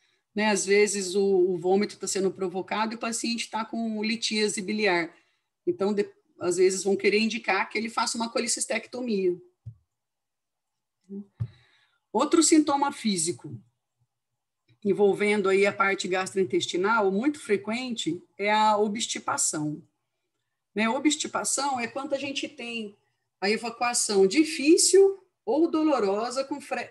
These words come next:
com fezes endurecidas. Né? E isso pode ser ocasionado por muitas coisas, né? Se a gente for perguntar aqui pra todo mundo que tá presente aqui na aula, quem é obstipado, provavelmente a gente vai ter uma alta, alta proporção de pessoas aí levantando a mão.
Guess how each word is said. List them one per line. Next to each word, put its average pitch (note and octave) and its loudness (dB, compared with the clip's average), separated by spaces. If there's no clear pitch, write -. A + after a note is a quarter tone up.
com B3+ -12
fezes A3+ -6
endurecidas. A3+ -8
Né? G3+ -4
E C4 -6
isso D#4+ -2
pode D#4+ -4
ser E4 -2
ocasionado C#4+ -4
por D#4 -2
muitas D#4 2
coisas, - -8
né? G#3 -2
Se A3 -4
a G#3+ -2
gente A#3 -4
for B3 -6
perguntar A3+ 0
aqui G#3+ -4
pra F#3 -4
todo A3+ -4
mundo A3+ -8
que - -20
tá G#3 -6
presente G#3 0
aqui G#3 -2
na G#3 2
aula, E3+ 0
quem A3 0
é F#3+ 2
obstipado, G3 0
provavelmente G#3+ -2
a A#3 -4
gente A3+ -6
vai A#3 -4
ter A#3 -8
uma A3 2
alta, D4 2
alta A3+ 0
proporção A#3 -2
de G#3 -4
pessoas G#3 0
aí G3 4
levantando G#3 0
a - -8
mão. E3 0